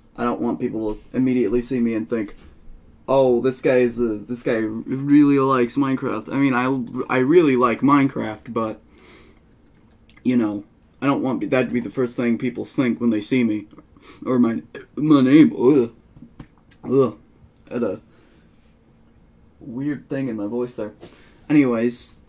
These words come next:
um, also, uh, something new we're gonna be doing is I'm actually gonna be using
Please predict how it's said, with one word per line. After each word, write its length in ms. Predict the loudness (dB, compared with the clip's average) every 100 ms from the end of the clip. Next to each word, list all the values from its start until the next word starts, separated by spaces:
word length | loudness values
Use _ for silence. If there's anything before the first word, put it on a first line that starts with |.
| _ _ _ _ 0
um, 600 | 2 2 2 2 0 -4 -16 -20 _ _ _ _ _ _ _ _ _ _ _ -20 -20 _ -2
also, 560 | -2 0 0 0 -2 -8 -20 _ -20 _ -20 -20 _ _ _ _
uh, 240 | -4 -2
something 420 | -2 -2 0 2 4
new 240 | 4 2
we're 160 | 0 -2
gonna 140 | -2
be 80 | -2
doing 340 | -4 -4 -2
is 220 | -2 -4
I'm 160 | -4 -2
actually 380 | -2 -6 -6 -4
gonna 100 | -2
be 140 | -2
using 520 | -2 -4 -6 -8 -10